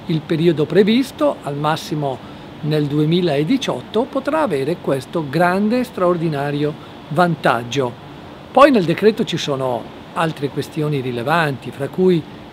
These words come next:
l'abolizione degli studi di settore, uno degli argomenti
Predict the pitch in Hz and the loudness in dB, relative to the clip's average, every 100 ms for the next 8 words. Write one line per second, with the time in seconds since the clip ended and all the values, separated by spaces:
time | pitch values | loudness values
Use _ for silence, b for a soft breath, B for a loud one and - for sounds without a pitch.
0 | - 143 135 147 139 - 208 208 147 131 | -8 -4 0 0 0 4 6 6 2 -2
1 | 131 - 160 143 135 131 151 139 - 196 | -6 -4 -2 -2 -4 -6 -6 -4 4 6
2 | 190 170 233 233 196 208 180 196 254 240 | 6 6 6 6 6 6 4 4 4 2
3 | 202 | 0